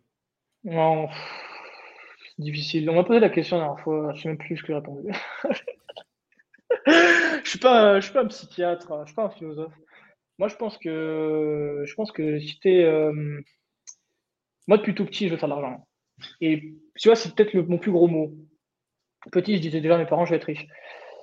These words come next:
Et je savais même pas, euh, pourquoi. Tu vois, pour moi, avoir un costume, c'était être riche, déjà. Les mecs qui étaient en costume, les avocats et tout, c'était blindé pour moi. J'étais là,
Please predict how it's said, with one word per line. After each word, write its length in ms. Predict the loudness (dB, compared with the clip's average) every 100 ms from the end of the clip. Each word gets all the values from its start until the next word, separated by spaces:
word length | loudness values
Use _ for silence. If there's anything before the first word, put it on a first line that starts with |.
| -20 _ _ _ _ -6
Et 60 | 0
je 60 |
savais 140 | 4 4
même 160 | 4
pas, 300 | 6 6 4
euh, 460 | 2 0 -2 -4 -6
pourquoi. 280 | -8 -2 -2
Tu 60 | -2
vois, 120 | -8
pour 80 | -2
moi, 120 | 0
avoir 160 | 0
un 40 | -2
costume, 300 | -8 -10 -10
c'était 300 | -10 -8 -10
être 100 | -8
riche, 220 | -10 -8
déjà. 220 | -10 -10 -14 -20 -6
Les 60 |
mecs 140 | -6 -6
qui 100 | -8
étaient 120 | -8
en 60 |
costume, 420 | -6 -8 -6 -2 -2
les 120 | 0
avocats 280 | -2 0 -2
et 40 |
tout, 100 | -4
c'était 120 | -8
blindé 440 | -4 2 4 4 0
pour 220 | -2 -20
moi. 100 | _ _
J'étais 120 | -16
là, 100 | -16